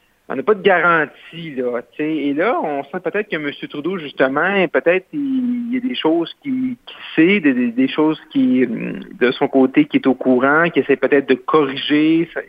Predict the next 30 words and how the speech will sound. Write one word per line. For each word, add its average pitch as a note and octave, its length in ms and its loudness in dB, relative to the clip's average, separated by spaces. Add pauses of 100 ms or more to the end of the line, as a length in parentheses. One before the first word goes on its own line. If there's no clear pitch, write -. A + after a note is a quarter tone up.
(160)
c'est - 140 -20
sûr D#3+ 160 2
que D#3 100 0
Monsieur C#3+ 420 2
Trudeau D3 380 -2
ne C3+ 140 2
veut A2+ 260 -6 (140)
pas E3 260 4 (420)
que E3 100 4
la D3 160 2
vaccination D3 840 -2 (300)
arrête. D3+ 600 -2
Il C3+ 80 -8
veut A#2+ 100 -2
pas E3+ 220 0
qu'on E3 160 2
parle E3 240 2
de D#3 100 -4
nouveaux C#3+ 300 -8
délais. C#3+ 560 0 (360)
Euh, F#2+ 320 -2
c'est - 120 -10
pas C3 160 2
bon D3+ 180 2
pour D3+ 260 -4
une D3 100 -8
fenêtre C#3+ 340 -2
électorale C3+ 560 0
au C3 80 0
printemps. C3+ 540 -2